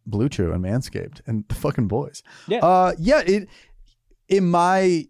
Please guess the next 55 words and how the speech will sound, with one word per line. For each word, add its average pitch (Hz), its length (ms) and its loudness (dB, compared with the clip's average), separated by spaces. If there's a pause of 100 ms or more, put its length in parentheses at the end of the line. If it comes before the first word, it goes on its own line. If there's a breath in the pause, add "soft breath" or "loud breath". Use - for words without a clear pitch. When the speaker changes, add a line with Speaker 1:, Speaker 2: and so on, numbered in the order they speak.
Speaker 1:
what's 156 180 0
funny 170 300 0
is, 131 180 0
like, 120 300 -2 (480)
in 143 120 0
my 143 320 2
Jew 123 360 0
brain, 98 580 0 (260)
Speaker 2:
All 117 80 -12
right. 107 240 -12 (300)
Speaker 1:
I 127 120 2
went, 120 340 0 (720)
I, 139 120 0 (200)
'cause 151 140 0
I 147 120 4
leased 147 340 0
this 98 140 -8
car - 360 -10
and 117 100 -4
I've 123 80 0
never 160 240 0
leased 127 300 -2
a 104 40 -12
car. 92 200 -4
I've 107 100 -4
always 135 220 -2
just 110 100 -10
been 117 100 -4
like 208 80 0
Speaker 2:
Thank 233 420 -2
God. 143 520 -2 (160)
Speaker 1:
But 170 160 2
I'm 214 160 2
so 208 180 2
like, 180 300 2
"Well, 277 340 2 (200 loud breath)
I'm 254 180 2
not 294 140 4
gonna 240 140 2
own 277 200 4
it. 269 80 4
Who 226 240 4
does, 254 220 2
who 226 180 4
do 277 120 4
I, 233 60 0
who 226 80 2
am 240 100 0
I 214 80 0
paying? 254 340 2
Blah, 233 80 4
blah, 226 120 2
blah, 220 120 0
blah, 214 100 0
blah." 233 260 2